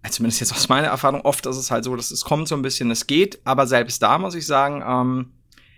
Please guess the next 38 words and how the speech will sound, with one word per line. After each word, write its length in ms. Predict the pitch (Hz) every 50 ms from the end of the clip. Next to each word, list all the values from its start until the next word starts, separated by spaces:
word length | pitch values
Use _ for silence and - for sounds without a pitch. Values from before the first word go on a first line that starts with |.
| _ _ _ _ _ _ _ _ _ _ _ _ _
wenn, 280 | 127 120 151 143 147 143
wenn, 200 | 135 139 143 131
wenn 160 | 139 143 135
daraus 560 | 135 139 165 - 165 160 165 165 - - - - _ _ _ _ _ _ _ _ _
vielleicht 360 | - - 139 139 143 143 -
sich 240 | - 160 147 - -
tatsächlich, 420 | 143 127 - 151 156 151 131 -
was 140 | - 107 -
selten 320 | - 120 139 151 165 139
passiert, 400 | 127 123 113 - - 156 196 196
eine 100 | - 95
Freundschaft 540 | - - - 127 160 208 208 - 143 - -
ergibt 240 | 120 104 107 - -
oder 100 | 113 110
so. 80 | - 120
Ich 80 | 120
finde, 160 | - 139 131
Freundschaften 560 | - - 135 151 202 220 - 226 - - - 151
sind, 200 | 143 147 131 -
ich 100 | - -
finde, 160 | - 143 127
Freundschaften 420 | - - 123 156 160 190 - - 131
sind 240 | 117 117 123 -
unglaublich 440 | - 190 233 240 190 156 131 123 -
wichtig. 400 | 151 185 - - 143 170 - - _ -
Ähm, 260 | 117 113 113 117 113
gerade, 480 | - 123 123 120 120 143 175 180 185 156
wie 80 | 156
du 80 | 156 156
schon 220 | 143 147 131 123
sagst, 240 | 120 110 110 - -
auch 160 | 110 107 -
langjährige 520 | 113 110 131 185 202 196 185 175 165 170 151
Freundschaften. 480 | - - 147 143 147 143 147 - -
Also 160 | 113 98 107
mein, 200 | 107 104 101 85
mein, 280 | 82 87 82 65 - -
mein 240 | - 87 95 92